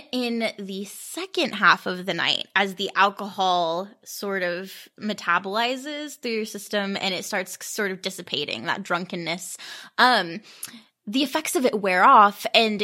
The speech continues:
your sleep will actually be more disturbed and restless than usual in that second half of the night, which the second half of the night is usually when we get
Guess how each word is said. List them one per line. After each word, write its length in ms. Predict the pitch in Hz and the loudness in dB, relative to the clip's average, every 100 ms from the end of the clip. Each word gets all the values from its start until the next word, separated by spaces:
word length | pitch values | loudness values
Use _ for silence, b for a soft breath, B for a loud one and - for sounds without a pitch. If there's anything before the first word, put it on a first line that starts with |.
| 202 | -4
your 160 | 208 | -8
sleep 400 | 202 - 269 262 | -6 -4 -6 -4
will 120 | 208 | -2
actually 420 | 165 180 - 214 196 | -2 -2 -4 -4 -4
be 160 | 208 | -6
more 260 | 190 190 196 | -4 -2 -4
disturbed 600 | 185 190 - 202 175 185 | -4 -8 -4 -2 -2 -4
and 120 | 185 | 0
restless 380 | 180 180 - - | 0 0 -8 -8
than 160 | 185 | -8
usual 280 | 170 185 196 | -8 -6 -4
in 100 | 180 | -2
that 120 | 165 190 | -2 -4
second 260 | 196 - | -4 -4
half 240 | 196 - 190 | -2 -2 -4
of 100 | 180 | -6
the 80 | |
night, 320 | 202 196 185 - | 6 6 6 2
which 240 | 220 - | -2 0
the 80 | 220 | -2
second 280 | - 233 240 | -2 -2 2
half 200 | 214 214 | 0 0
of 80 | |
the 80 | 196 | -4
night 240 | 196 196 - | 0 0 -2
is 160 | 190 | -6
usually 380 | 190 185 190 185 | -6 -4 -2 -2
when 180 | 180 185 | -4 -4
we 140 | 180 | -6
get 440 | 165 175 - - | -2 -2 -2 -8